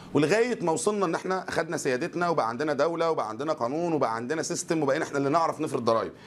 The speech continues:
يعني كان في يوم من الايام مصر كان عليها ديون، وكانوا بيتحكموا في قناه السويس،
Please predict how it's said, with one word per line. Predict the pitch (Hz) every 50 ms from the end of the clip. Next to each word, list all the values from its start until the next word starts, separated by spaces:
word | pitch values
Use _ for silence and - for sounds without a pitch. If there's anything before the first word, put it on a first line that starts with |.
| - - -
يعني | 123 120 139
كان | 131 147 147 143
في | 143 156
يوم | 185 208 202
من | 190
الايام | 185 156 156 156 156 156 175 196 202 196 156 - - - - - -
مصر | 147 175 196 196 - - - - - - - - - -
كان | - 156 160 160
عليها | 135 143 160 165
ديون، | 160 127 143 160 165 165 160 156 - - - - - - -
وكانوا | 127 - 180 170 156
بيتحكموا | 151 - - 135 - 165 170
في | 160
قناه | - 151 160
السويس، | 156 - - 156 160 165 151 - - -